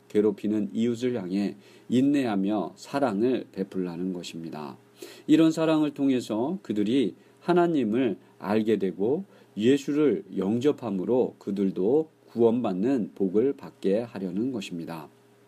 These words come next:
그리스도인들에게 구원의 복을 이어주라-, 주는 줄이 되라는 것입니다.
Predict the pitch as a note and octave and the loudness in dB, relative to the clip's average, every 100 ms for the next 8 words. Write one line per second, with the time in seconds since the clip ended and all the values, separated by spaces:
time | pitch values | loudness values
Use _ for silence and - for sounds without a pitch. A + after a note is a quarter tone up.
0 | _ _ - - - - - - D3 D#3+ | _ _ -20 -20 -20 -20 -14 2 4 4
1 | E3+ E3 D3 C#3+ B2 C#3 C3 F#2 - - | 4 4 4 4 4 4 4 0 -4 0
2 | B2 B2 B2 B2+ F#2+ - G#2 G2+ B2 C3 | 4 4 2 0 -4 -6 -6 0 2 2
3 | F2+ - _ - A#2+ D#3 E3+ B2 - - | -2 -8 _ -8 0 4 6 4 0 -10
4 | - G#2 G2+ F#2+ - G#2+ A#2+ C3+ E2+ - | -8 -2 0 -2 -2 0 2 2 0 -4
5 | C3+ D3+ C#3 - - F#2+ F2 F#2+ B2 G2+ | -2 2 2 0 -6 -6 -4 -4 -4 -6
6 | F#2+ E2 D2 D#2 D#2 | -10 -10 -10 -12 -14